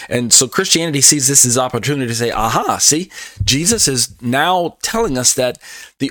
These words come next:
old and the new are incompatible." And of course, um, Judaism and the commandments have long since been a foil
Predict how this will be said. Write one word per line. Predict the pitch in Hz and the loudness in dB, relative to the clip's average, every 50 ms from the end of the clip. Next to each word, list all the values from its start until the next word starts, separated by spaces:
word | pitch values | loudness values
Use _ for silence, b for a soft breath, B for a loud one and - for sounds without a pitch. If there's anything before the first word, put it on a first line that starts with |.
| - | -2
old | - 175 180 185 180 160 | -2 0 0 0 -2 -2
and | 160 156 | -2 -2
the | |
new | 151 160 175 170 | 0 0 0 0
are | 156 151 | -2 -2
incompatible." | 147 147 151 143 165 165 180 180 151 117 107 92 - - | -2 -4 -4 0 0 0 0 0 -2 -2 -2 -4 -6 -6
And | 139 139 143 139 135 131 | -4 -2 -2 -2 -2 -2
of | 127 - - | -6 -6 -8
course, | - - 165 151 147 143 - - B B B B B B B - | -6 -4 -2 -2 0 -2 -2 -4 B B B B B B B -6
um, | - 135 135 131 127 120 110 92 - _ _ 120 | -4 -2 -2 -2 -4 -6 -8 -10 -16 _ _ -10
Judaism | 110 107 156 185 180 175 165 156 139 151 139 127 | -4 -2 -2 0 0 0 0 0 0 -2 -2 -2
and | 110 135 135 131 | -2 -2 -2 -4
the | 127 | -4
commandments | - 135 151 151 151 135 - - | -4 -2 -2 -2 -2 -2 -4 -4
have | 120 | -2
long | 123 135 143 151 139 131 | -2 -2 0 -2 -2 -2
since | 131 147 139 131 - | -2 -2 -2 -4 -4
been | 104 123 123 123 120 | -4 -2 -4 -2 -2
a | 90 117 110 | -2 -4 -4
foil | - - - - 175 185 202 165 123 113 110 107 110 110 | -4 -6 -6 -2 -2 0 0 0 0 0 0 0 -2 -4